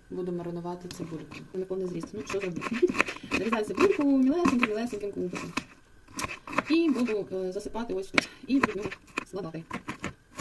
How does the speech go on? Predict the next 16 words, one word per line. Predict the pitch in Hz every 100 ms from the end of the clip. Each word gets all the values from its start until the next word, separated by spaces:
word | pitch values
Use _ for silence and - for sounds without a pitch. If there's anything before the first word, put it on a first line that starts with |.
| - - - -
Мілесеньким, | 170 220
мілесеньким. | 196 170
У | 175
мене | 226
небагато | 202 240 196
салату, | 311 -
я |
ще | 262 -
три |
роблю. | - 285 - - - - - - - - - - - - - - - - - - - -
Чик-чик-чик. | - - - 262 269 - - 240 - - - - 190 - - - - - - - - - - -
Знімаю | 185 175 202 226 214
вам | 196
все | 190 -
на | 196 180
фронталку. | 190 196 196 269 277 226